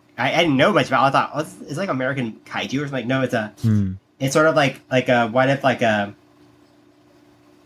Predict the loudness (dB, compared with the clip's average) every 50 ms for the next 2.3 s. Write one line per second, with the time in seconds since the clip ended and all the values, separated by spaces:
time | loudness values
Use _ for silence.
0 | _ _ -4 0 0 0 0 0 0 0 0 0 0 0 2 2 0 2 2 0
1 | 0 0 0 0 0 2 2 2 2 2 0 2 0 0 -2 0 2 2 2 4
2 | 2 0 -4 -6 -14